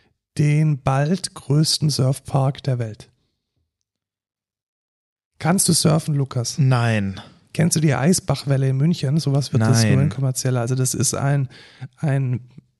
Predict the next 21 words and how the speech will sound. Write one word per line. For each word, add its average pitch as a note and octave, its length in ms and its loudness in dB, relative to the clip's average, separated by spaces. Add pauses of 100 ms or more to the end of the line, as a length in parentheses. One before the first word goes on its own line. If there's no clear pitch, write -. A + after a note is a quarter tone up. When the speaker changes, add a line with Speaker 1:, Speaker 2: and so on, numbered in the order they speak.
(1040)
Speaker 1:
Park D3 560 0
mit D#3 460 0 (380)
mehreren D3 600 2
hundert C#3+ 560 0
Meter D3 400 0
langen D3 400 0
Becken, D3+ 480 -2 (720)
in D3+ 340 -2
denen D3+ 440 2
dann C#3+ 240 2
künstliche C#3 520 -2
Wellen C3 280 0
erzeugt - 560 0
werden C3+ 280 0
und D#3+ 120 2
man C#3+ 140 0
kann C#3 280 -4
sich - 300 -8
dann C3 260 0
dort B2+ 300 -2
einmieten D3+ 840 -2